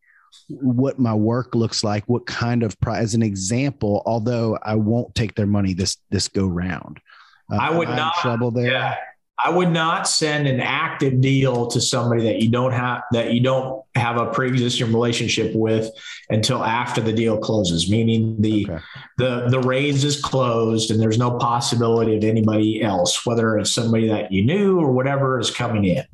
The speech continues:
Speaker 2: And the reason why is because these are private, uh, placements. These are, these are meant to be private. Obviously, um, if, if you, if those friends, let's say, unbeknownst to you,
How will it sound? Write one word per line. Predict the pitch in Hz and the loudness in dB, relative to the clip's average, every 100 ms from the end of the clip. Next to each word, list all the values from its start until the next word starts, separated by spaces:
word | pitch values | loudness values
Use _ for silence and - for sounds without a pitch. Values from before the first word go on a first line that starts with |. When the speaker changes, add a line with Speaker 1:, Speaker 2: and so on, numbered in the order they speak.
| - - - - | -20 -18 -18 -6
Speaker 2:
And | 120 | -2
the | 143 | 0
reason | 143 170 190 185 160 | 0 0 0 0 2
why | 131 127 117 113 123 120 | 2 2 2 0 -2 0
is | 110 | 0
because | 123 123 117 | 0 0 0
these | 120 127 127 | 2 2 2
are | 117 113 113 123 - | 0 2 0 -2 -4
private, | - 110 117 117 131 135 - _ _ | -2 0 0 0 0 -2 -10 _ _
uh, | 123 120 123 | -2 0 0
placements. | 165 311 - 143 - - - | 0 0 0 -2 -4 -4 -2
These | 107 123 123 | 0 0 2
are, | 123 131 - | 0 -4 -4
these | 120 123 | 0 2
are | 123 | 2
meant | 120 123 123 | 2 0 0
to | |
be | 117 127 135 | 2 2 0
private. | 120 127 139 95 - - - - - | 0 0 0 0 -4 -8 -20 -20 -8
Obviously, | - 143 175 156 131 - 120 117 123 123 _ - _ _ _ - - | -2 0 2 0 0 0 0 0 -4 -10 _ -20 _ _ _ -12 -6
um, | 147 135 123 110 - - - _ | -2 0 0 -2 -8 -14 -20 _
if, | 143 131 135 - - _ _ | -2 -2 -4 -10 -14 _ _
if | 139 135 | -2 0
you, | 143 135 131 127 127 | 0 2 2 0 -2
if | 151 160 - - _ - | -2 -2 -4 -10 _ 0
those | 131 143 - | 2 2 0
friends, | - 165 113 - - | 0 -2 -2 -4 -2
let's | 127 139 | 0 0
say, | - 139 131 131 135 | 0 2 0 -2 -2
unbeknownst | 180 180 175 165 175 - - | 0 0 2 0 0 -2 0
to | |
you, | 135 151 147 110 113 131 131 | 2 2 2 0 0 -2 -10